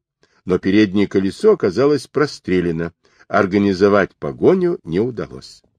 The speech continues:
Гуров выслушал весь этот бред молча. Допрашивать никого не стал, а попросил чашку чая, остался в кабинете наедине с хозяином. «Вы хотите, чтобы я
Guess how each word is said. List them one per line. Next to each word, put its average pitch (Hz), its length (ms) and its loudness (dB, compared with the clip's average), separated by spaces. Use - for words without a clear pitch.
Гуров 107 580 4
выслушал 92 720 -2
весь 82 260 -2
этот 76 280 -6
бред 87 340 -4
молча. 65 640 -8
Допрашивать 156 800 0
никого 98 380 0
не 120 100 -6
стал, 67 460 -10
а 98 100 -2
попросил 113 720 0
чашку 92 540 0
чая, 123 520 0
остался 139 600 2
в - 80 -10
кабинете 90 640 -2
наедине 78 520 -4
с - 80 -14
хозяином. 67 640 -12
«Вы 104 420 4
хотите, - 680 -2
чтобы 82 460 -2
я 92 400 2